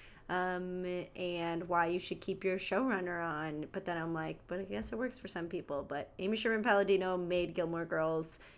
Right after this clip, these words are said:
and, uh, you can't get rid of the heart and soul of a T V show.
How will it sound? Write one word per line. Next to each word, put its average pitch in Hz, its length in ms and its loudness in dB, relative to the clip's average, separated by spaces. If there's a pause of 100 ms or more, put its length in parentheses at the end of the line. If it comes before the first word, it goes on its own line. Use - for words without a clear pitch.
(140)
and, 160 460 -2
uh, 143 420 2 (640)
you 170 140 -4
can't 180 240 -2
get 175 140 2
rid 175 100 4
of 170 100 0
the 180 60 -2
heart 170 240 0
and 170 100 -4
soul 165 680 0
of 160 160 -2
a 170 60 0
T 175 180 0
V 190 120 2
show. 143 360 -6